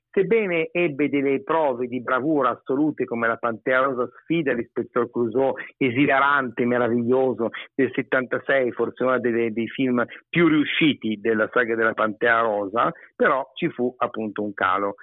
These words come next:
Nel settantanove, e qua arrivo alla tua domanda, il regista, eh, Ashby lo volle per questo film, diciamo, comico ma serio.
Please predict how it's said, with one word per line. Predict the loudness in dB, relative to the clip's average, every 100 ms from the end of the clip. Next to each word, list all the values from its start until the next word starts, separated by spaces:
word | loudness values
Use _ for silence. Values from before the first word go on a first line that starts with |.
| -20 0
Nel | 2 2 0
settantanove, | -4 0 -2 0 -2 0 -2 -2 -2 -2
e | -2 -2
qua | 0
arrivo | 2 2 0
alla | 0
tua | -2
domanda, | -2 -2 -4 -8 -2 0 0 -4 -20 -18 -18 -18 -12 0
il | 2 4
regista, | 2 0 0 -2 -2 0 2 0 0
eh, | 2 2 2
Ashby | 2 0 0 -4 -6 -2 2 2 2 -2 -2
lo | 2 2
volle | 2 0 2 0 2 0 -2
per | 0 0 2
questo | -4 -2 -4
film, | 0 0 2 2 2 0
diciamo, | -4 0 0 0 -2 -2 _
comico | -4 -2 0 -2 -2 0 0 -2
ma | 0 0 -2 -10
serio. | 0 2 2 2 2 0